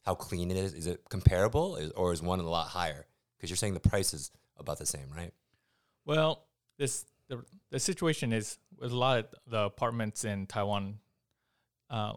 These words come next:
Speaker 2: a lot of the lower end apartments don't have kitchens, so, so people usually have to go out and eat. Let me think here.
Speaker 1: While you're thinking, I, I'd like to, like, let the listeners know, this is just my opinion.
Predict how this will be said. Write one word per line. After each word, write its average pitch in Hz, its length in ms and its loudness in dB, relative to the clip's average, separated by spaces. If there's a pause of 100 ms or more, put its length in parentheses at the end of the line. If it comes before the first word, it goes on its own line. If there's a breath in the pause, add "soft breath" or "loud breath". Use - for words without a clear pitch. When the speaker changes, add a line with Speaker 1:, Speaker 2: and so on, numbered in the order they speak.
Speaker 2:
a 127 120 -8 (100)
lot 131 220 4
of 127 80 0
the 110 100 4
lower 117 280 6
end 110 180 2
apartments 113 420 -2
don't 110 200 0
have 101 180 -2
kitchens, 98 420 -10
so, 95 380 -10 (840)
so 113 120 -2
people 113 260 -2
usually 107 260 0
have 107 120 -4
to 101 80 -6
go 101 140 2
out 98 120 0
and 95 200 -4
eat. 95 280 -8 (720)
Let 123 120 -20
me 101 100 -20
think 107 220 -12
here. 101 260 -12 (1400)
Speaker 1:
While 113 180 6
you're 117 160 8
thinking, 123 280 6
I, 95 160 8
I'd 101 120 6
like 127 160 8
to, 104 160 6
like, 95 180 6
let 101 160 6
the 95 80 -4
listeners 92 420 2
know, 87 220 6
this 90 220 0
is - 60 -2
just - 140 2
my 82 140 8
opinion. 87 480 6